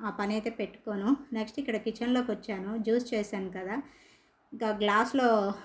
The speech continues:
పోస్తున్నాను అనమాట. ఈలోపు మా పెద్దక్క ఫోన్ చేసింది. ఫోన్ చేస్తే ఇంకా మాట్లాడుకుంటూ కిచెన్లోకి వచ్చాను. సరే ఎట్లాగో ఫోర్ థర్టీ అయింది కదా, జ్యూస్ తాగేస్తే ఓ పని అయిపోతుంది అనేసి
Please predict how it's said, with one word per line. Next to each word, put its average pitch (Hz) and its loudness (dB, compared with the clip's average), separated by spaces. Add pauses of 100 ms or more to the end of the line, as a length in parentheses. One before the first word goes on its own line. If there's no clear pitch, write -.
(180)
పోస్తున్నాను 240 0
అనమాట. 196 -6
ఈలోపు 254 2 (320)
మా 220 2
పెద్దక్క 226 0
ఫోన్ 262 2
చేసింది. 196 -2 (260)
ఫోన్ 262 2
చేస్తే 240 0
ఇంకా 302 0
మాట్లాడుకుంటూ 247 0
కిచెన్లోకి 262 0
వచ్చాను. 196 -6
సరే 240 0
ఎట్లాగో 277 2
ఫోర్ 240 -2
థర్టీ 240 -2
అయింది 214 0
కదా, 214 2
జ్యూస్ 240 2
తాగేస్తే 214 -2
ఓ 208 -2
పని 214 -4
అయిపోతుంది 208 -4
అనేసి 214 -2